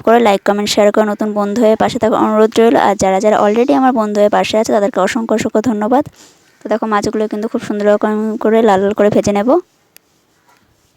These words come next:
দেখো এক পাশ কিন্তু খুব লাল লাল করে ভাজা হয়ে গেছে, এবার কিন্তু আরও এক পাশ কিন্তু উল্টে দিয়েছি, এ পাশটাও কিন্তু ভালো করে ভেজে নিতে হবে। যেহেতু জ্যান্ত মাছ ওর জন্য কিন্তু বেশি কড়া করে ভাজার দরকার নেই। দেখো আমার মাছটা ভাজা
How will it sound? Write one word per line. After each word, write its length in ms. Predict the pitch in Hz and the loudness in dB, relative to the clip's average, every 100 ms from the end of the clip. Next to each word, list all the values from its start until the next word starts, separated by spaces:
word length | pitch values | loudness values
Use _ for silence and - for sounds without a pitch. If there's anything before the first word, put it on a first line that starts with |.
| _ _ _ _ _ _ _ _ _ _ _ _ _ _ _ _ _ _ _ _ _ _ | _ _ _ _ _ _ _ _ _ _ _ _ _ _ _ _ _ _ _ _ _ _
দেখো 160 | 240 240 | -8 -6
এক 60 | 233 | -4
পাশ 120 | 247 - | -4 -4
কিন্তু 140 | 233 233 | -4 -4
খুব 80 | 240 240 | -2 -2
লাল 80 | 226 | 0
লাল 80 | 226 226 | 0 0
করে 120 | 233 240 | -2 -2
ভাজা 180 | 226 233 | -4 -4
হয়ে 160 | 226 233 | -2 -4
গেছে, 160 | 233 320 | -4 -4
এবার 120 | 262 220 | -4 -6
কিন্তু 140 | 214 208 | -6 -4
আরও 100 | 214 220 | -2 -4
এক 60 | - | -4
পাশ 100 | 254 - | -8 -8
কিন্তু 180 | 208 240 254 | -8 -6 -4
উল্টে 220 | 214 220 220 | -4 -8 -6
দিয়েছি, 280 | 220 220 302 247 | -6 -6 -4 -6
এ 20 | 233 | -8
পাশটাও 300 | 214 233 220 | -12 -10 -8
কিন্তু 140 | 226 226 | -8 -6
ভালো 120 | 214 220 | -4 -4
করে 120 | 226 226 | -4 -4
ভেজে 180 | 226 233 | -6 -8
নিতে 160 | 226 247 | -4 -2
হবে। 160 | 247 349 - _ _ _ _ _ _ _ _ _ _ _ _ _ _ _ _ _ _ | -2 -2 -6 _ _ _ _ _ _ _ _ _ _ _ _ _ _ _ _ _ _
যেহেতু 240 | 240 226 254 233 | -6 -4 -2 -2
জ্যান্ত 240 | 214 214 254 | -2 -4 -4
মাছ 120 | 247 240 | -4 -6
ওর 60 | |
জন্য 120 | 220 220 | -8 -10
কিন্তু 140 | 220 214 | -10 -8
বেশি 140 | 214 240 | -8 -6
কড়া 160 | 226 226 220 | -6 -6 -6
করে 120 | 220 220 | -6 -6
ভাজার 180 | 214 214 | -6 -6
দরকার 240 | 214 214 220 247 | -6 -6 -8 -8
নেই। 100 | 392 _ 262 | -10 _ -14
দেখো 140 | 214 214 | -10 -10
আমার 120 | 214 | -8
মাছটা 320 | 208 208 - 214 | -8 -8 -8 -8
ভাজা 180 | 220 | -6